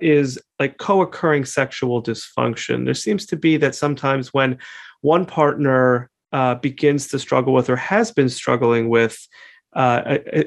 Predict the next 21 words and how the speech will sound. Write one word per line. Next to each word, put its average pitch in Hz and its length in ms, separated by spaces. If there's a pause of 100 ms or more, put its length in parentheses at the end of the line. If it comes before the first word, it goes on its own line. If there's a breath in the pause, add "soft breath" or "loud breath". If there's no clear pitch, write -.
(200)
some 165 260
form 147 280
of 127 80
sexual 127 380
dysfunction, 117 600
whether 113 240
that's 113 200 (100)
desire, 160 500
whether 117 220
that's 113 260
erectile 120 480
dysfunction, 151 920 (400 loud breath)
uh, 123 80
sexual 120 540
pain, 147 520 (380 loud breath)
the 143 200
other 208 280
partner 123 720 (340)
will 135 320 (520)
sometimes 240 420
develop 135 560